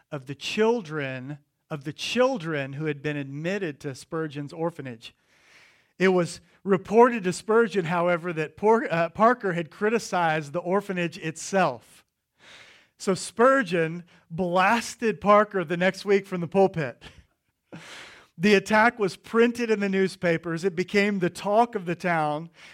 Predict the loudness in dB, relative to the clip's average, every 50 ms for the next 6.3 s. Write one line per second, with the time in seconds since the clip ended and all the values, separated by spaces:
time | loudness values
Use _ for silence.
0 | -4 -2 -2 -2 0 2 2 2 2 4 4 6 8 6 6 6 4 4 4 4
1 | 4 2 -2 -4 _ _ _ _ _ -8 -6 -6 -4 -6 -8 -8 -8 -4 0 2
2 | 2 2 2 2 0 -2 -4 -14 -20 -20 -20 -20 _ -20 -18 -12 -6 0 4 6
3 | 8 8 6 4 2 -2 -4 -4 -4 0 4 6 6 6 6 4 2 -2 -2 -2
4 | -6 -10 -4 2 4 4 4 4 2 -2 -4 -8 -12 -4 -4 -4 -2 0 2 4
5 | 4 4 4 2 2 2 2 0 0 -2 -6 -4 0 2 2 2 2 -2 -2 -2
6 | -2 -4 -8 -12 -14